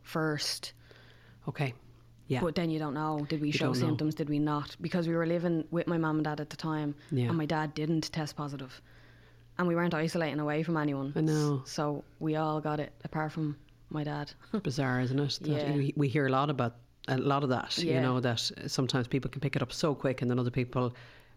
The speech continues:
Speaker 2: despite sharing a bed with somebody with covid, might just not. So your mum and, and Robbie got tested after you, but, um,
Speaker 1: Yeah.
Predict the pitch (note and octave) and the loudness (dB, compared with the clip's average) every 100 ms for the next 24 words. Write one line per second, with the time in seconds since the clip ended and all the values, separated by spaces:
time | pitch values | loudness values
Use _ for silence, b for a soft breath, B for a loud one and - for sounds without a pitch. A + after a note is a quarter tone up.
0 | - - - C3+ B2+ - B2+ B2+ B2+ B2+ | -8 -4 0 0 2 2 4 4 2 0
1 | B2 C3 B2 B2 B2+ B2 - B2 B2+ A#2 | 0 0 2 2 0 0 -2 0 0 0
2 | B2 B2 A#2 - - B2+ - - - C3 | 2 2 0 -4 -4 -4 -4 -6 -4 0
3 | B2 F#3+ F#3 - - D3 C3+ E3 F#3 G3+ | 0 0 -2 -2 2 2 4 4 2 2
4 | D3+ D3 C#3+ C3+ C#3 C3+ B2 - B2+ - | 2 2 2 2 2 2 0 0 -2 0
5 | B2 B2 B2 - C3+ B2 B2 A#2+ C3+ B2 | 0 0 0 0 2 2 2 2 2 2
6 | A#2+ A#2+ A#2 | 4 2 0